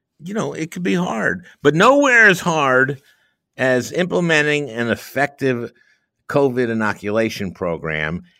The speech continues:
and getting the economy going in the meantime.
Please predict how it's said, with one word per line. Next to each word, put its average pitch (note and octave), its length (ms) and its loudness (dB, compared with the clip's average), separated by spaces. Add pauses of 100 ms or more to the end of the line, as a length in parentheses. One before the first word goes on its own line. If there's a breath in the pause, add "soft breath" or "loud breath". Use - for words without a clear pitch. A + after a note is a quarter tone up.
(480 soft breath)
and F3+ 360 2
getting C3+ 340 2
the A2+ 120 0
economy G#2+ 500 -2
going F2+ 280 -4
in E2+ 120 -4
the E2+ 80 -4
meantime. E2 520 -4